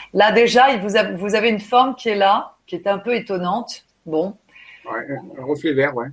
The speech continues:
Speaker 1: Voilà. Euh, là, vous avez une forme qui est aussi un petit peu étonnante,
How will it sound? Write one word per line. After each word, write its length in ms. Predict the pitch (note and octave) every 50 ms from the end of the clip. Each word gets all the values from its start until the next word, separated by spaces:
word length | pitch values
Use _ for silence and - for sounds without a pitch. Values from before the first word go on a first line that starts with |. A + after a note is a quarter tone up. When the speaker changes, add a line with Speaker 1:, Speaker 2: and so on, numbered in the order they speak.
| - _ _ _ _ _
Speaker 1:
Voilà. 720 | F#3+ F#3+ G3+ F#3+ F#3+ F#3+ G3 G#3 A3+ A#3+ B3+ F4+ E4+ - _ _ _ _ _ _ _ _ _ _ C#4 G3
Euh, 40 | G3 F#3+ F#3+ F#3 F#3 F#3 F#3 F#3 F#3 F3+ F3+ F3 F3 F3+ F3 _ _ _ _ _ _ _ _ _ _ _ _ _ _ _ _ _ _ _ _ _ _ _ _ _ _ _ _ _ _ _ _ _ _ _ _ _ _ _ _ _ _ _ _ _ _ _ _ _ _ _ _ _ _ _ _ _ _ _ _ _ _ _ _ _ _ _ _ _ -
là, 240 | G3+ G#3 G#3 G#3+ G3+
vous 120 | G#3 G3+ G#3
avez 220 | G#3+ G3+ F#3+ G#3+
une 140 | G#3+ G3+ G3+
forme 460 | - - - A#3 A#3 B3 C4 B3+ B3
qui 80 | - A3
est 120 | G#3+ G#3+
aussi 240 | G#3 G3 - - -
un 120 | A3+ G#3+ G3+
petit 160 | - G#3+ G3
peu 120 | - A3+
étonnante, 600 | A#3 A#3 A#3 A3 G#3 F#3+ F#3+ G3 A#3 B3+ A#3+ -